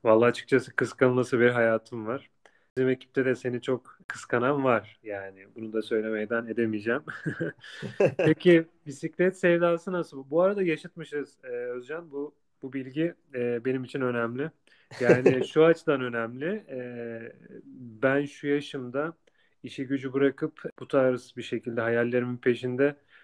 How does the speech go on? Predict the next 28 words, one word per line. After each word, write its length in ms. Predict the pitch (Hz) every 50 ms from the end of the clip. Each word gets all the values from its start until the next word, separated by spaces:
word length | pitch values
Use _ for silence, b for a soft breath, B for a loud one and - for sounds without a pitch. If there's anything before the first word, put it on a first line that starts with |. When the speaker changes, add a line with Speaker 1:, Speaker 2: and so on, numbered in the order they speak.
| b b _
Speaker 1:
koşacak 460 | - 131 120 120 127 131 139 131 -
enerjiyi 420 | 127 123 123 120 120 117 123 123
kendimde 440 | - 127 120 120 123 123 120 123 117
bulamıyorum. 480 | 123 123 131 135 127 127 127 151 165 147
Bu 100 | 131 127
açıdan 320 | 123 120 - - 127 123
seni 220 | 120 - 131 135 135
tebrik 320 | - 123 113 120 117 -
ederim 280 | 120 107 107 104 104 104
gerçekten. 540 | 104 101 98 - - 104 101 _ 147 165 - _ _ b b b b b b b
Speaker 2:
Teşekkürler, 460 | - 107 - - 156 - - 190 185
Speaker 1:
Peki 120 | 180 185 -
Speaker 2:
sağ 300 | - 117 113 110 107 104
ol. 80 | 101 - _ _ _ _
Speaker 1:
bisiklet 420 | - - - - - 170 180 180 -
sevdası 500 | - 185 180 170 175 175 170 165 - 208
nasıl 240 | 202 180 - - 123
başladı? 460 | 117 110 107 104 - - 113 107 113
Yani 400 | 120 120 123 127 131 135 135 131 - _ _ _ _ _ 127
biz, 420 | 127 147 151 147 143 - _ _ _
e, 260 | 139 131 127 127 123
Onur 300 | 135 143 143 143 143 135
da 60 | 131 120
öyle, 240 | 113 113 127 123
ben 200 | 127 123 123 123
de 60 | 117 113
öyle. 260 | 113 110 127 160 170 - _ _ _ _ _ _ _
Sonradan 800 | _ - - - 170 185 196 190 180 170 143 135 135 120 110